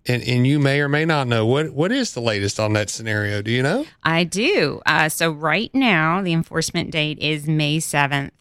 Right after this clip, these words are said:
Speaker 2: twenty twenty-five.
Speaker 1: Hmm.
Speaker 2: So you've got a couple more years. So what does that mean? That means go get it now <laughs>
Speaker 1: Right.
Speaker 2: before everybody else starts thinking about it and about,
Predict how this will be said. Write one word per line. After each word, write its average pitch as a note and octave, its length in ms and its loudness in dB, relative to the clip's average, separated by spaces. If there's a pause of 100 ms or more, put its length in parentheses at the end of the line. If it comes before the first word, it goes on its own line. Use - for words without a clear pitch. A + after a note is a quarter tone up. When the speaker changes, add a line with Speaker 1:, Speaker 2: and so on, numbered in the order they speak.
(260)
Speaker 2:
twenty E3+ 520 -2
twenty-five. - 1600 -2 (680)
Speaker 1:
Hmm. B2 160 2
Speaker 2:
So D#3+ 140 -4
you've D3+ 180 2
got E3 160 4
a F#3 40 0
couple G3+ 260 0
more G3 200 4
years. F#3 400 2
So D3 180 -2
what D3+ 180 -2
does D#3 120 -4
that D#3+ 180 2
mean? F3+ 280 2
That - 120 0
means D#3+ 220 2
go D#3 140 2
get D3+ 160 -2
it C3 100 -6
now C3 340 -2 (100)
<laughs> - 100 -2 (160)
Speaker 1:
Right. G3 340 0 (340)
Speaker 2:
before F#3 360 6
everybody F3+ 640 4
else D#3 380 0 (340)
starts - 640 0 (160)
thinking F#3+ 340 0
about D3+ 340 4
it D#3 220 2
and D3 220 2
about, C#3+ 640 0